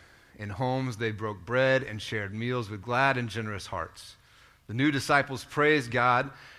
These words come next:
and they enjoyed the goodwill of all people of the city. Day after day, the Lord added to their number everyone who was experiencing liberation.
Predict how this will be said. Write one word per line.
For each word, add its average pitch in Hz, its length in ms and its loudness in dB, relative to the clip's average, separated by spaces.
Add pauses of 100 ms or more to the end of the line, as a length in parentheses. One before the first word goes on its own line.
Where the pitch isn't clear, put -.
(100)
and 110 120 -4
they 113 120 0
enjoyed 127 360 0
the 123 80 -2
goodwill 120 400 0
of 107 120 -6
all 139 360 2
people 120 480 -6
of 104 140 -8
the 101 80 -8
city. 87 400 -8 (500)
Day 127 360 2
after 117 340 -2
day, 104 280 -2
the 98 100 -4
Lord 101 280 -8
added 110 380 -2
to 120 100 -4
their 110 160 -2
number 90 480 -8 (160)
everyone 101 460 -6
who 98 160 -10
was 92 180 -12
experiencing 95 1000 -10 (160)
liberation. 85 680 -12